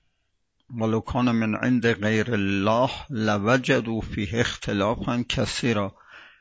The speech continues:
این آیه با اون آیه، این قول پیغمبر آخر زمان با قول او پیغمبر با هم منافات داره یا نداره؟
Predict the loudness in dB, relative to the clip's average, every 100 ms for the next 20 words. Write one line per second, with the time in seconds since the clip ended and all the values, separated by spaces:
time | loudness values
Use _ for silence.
0 | _ _ 4 6 6 2 -4 _ _ _
1 | _ _ _ _ _ 2 4 6 4 4
2 | 2 4 2 2 0 0 2 2 0 -4
3 | _ _ _ _ _ _ _ _ _ _
4 | _ _ _ _ _ _ -2 -2 -2 0
5 | 2 2 0 -2 0 0 0 0 -2 -2
6 | -2 -2 -2 -2 0 0 0 -2 0 -2
7 | 0 -2 -2 0 2 2 2 2 2 0
8 | 0 0 2 2 4 2 2 0 0 4
9 | 6 6 6 6 4 2 4 2 0 -4
10 | -10